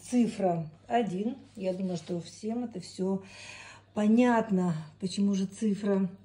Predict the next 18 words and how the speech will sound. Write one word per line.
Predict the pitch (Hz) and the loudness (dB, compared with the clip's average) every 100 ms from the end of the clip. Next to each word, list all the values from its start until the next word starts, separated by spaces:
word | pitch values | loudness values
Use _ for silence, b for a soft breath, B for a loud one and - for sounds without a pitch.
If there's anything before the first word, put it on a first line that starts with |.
| - | -4
один. | 208 196 208 180 151 B B B B | 0 0 2 0 -2 B B B B
Далее, | 208 214 190 180 170 151 247 | 2 2 4 2 2 -2 -8
э, | 220 190 | -2 0
заливное | 180 202 208 214 220 202 190 | 2 4 6 6 6 6 6
из | 220 202 | 2 2
говяжьего | 180 208 202 185 175 | 6 8 8 6 4
языка | 185 196 202 196 165 - - B B B B | 4 2 2 2 2 -4 -16 B B B B
на | 214 | 4
двух | 190 202 - | 6 4 4
тарелочках. | 220 202 202 - 233 214 | 6 6 6 2 -4 -2
Рулет, | 233 233 226 226 - - B B B B B - | 0 4 6 4 2 -8 B B B B B 2
э, | 208 | 6
мясной | 214 208 233 226 185 | 8 8 4 6 4
с | - | 4
яйцом. | 208 220 - - 247 196 143 - | 4 4 0 0 4 4 2 -2
Это | 202 180 196 | -2 0 0
один | 214 196 214 | 2 6 6
рулет, | 196 202 220 | 6 6 2